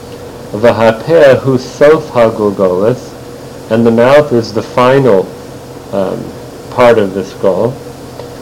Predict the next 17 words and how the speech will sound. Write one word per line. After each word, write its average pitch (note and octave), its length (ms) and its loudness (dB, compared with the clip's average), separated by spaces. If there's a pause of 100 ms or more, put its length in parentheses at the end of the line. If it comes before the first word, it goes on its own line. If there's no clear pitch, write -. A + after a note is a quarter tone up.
(240)
V'hu E3 340 2
al C3+ 140 8
yidei C3+ 400 4
sheya-, A#2 480 2
yeah, A#2 180 2
so B2 180 0
that's C#3+ 240 4
the D3+ 80 0
connection C#3 460 -2
he's A#2+ 200 0
making, B2 380 0
that F#2+ 120 -4 (520)
kaporis C#3 880 2
is A#2 160 0
merames A#2+ 800 2
to A#2+ 100 -2
gulgolas, A2 1000 2